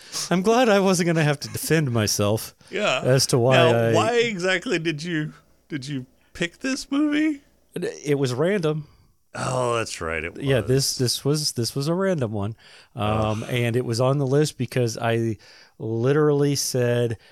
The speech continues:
Speaker 1: superhero movies, and I started putting different movies that popped up that were quote unquote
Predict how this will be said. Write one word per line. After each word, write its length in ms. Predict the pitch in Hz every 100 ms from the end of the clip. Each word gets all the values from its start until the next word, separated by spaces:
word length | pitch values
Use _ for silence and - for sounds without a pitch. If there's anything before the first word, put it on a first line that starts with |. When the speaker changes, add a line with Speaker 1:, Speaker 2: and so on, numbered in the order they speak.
| _
Speaker 1:
superhero 1120 | - - - 165 170 190 196 - 170 160 151 135
movies, 760 | 135 170 139 104 98 98 101
and 240 | 117 113 110
I 40 |
started 480 | - 131 123 120 110
putting 440 | - 117 113 107
different 460 | 107 107 110 104 - _ -
movies 560 | 131 113 113 107 98
that 220 | 95 101 -
popped 360 | 107 92 _ 95
up 240 | - - - _ _
that 200 | 110 101
were 360 | 107 98 92 82 _ _ _ _ _ _
quote 240 | - 110 104
unquote 560 | 98 95 - 101 95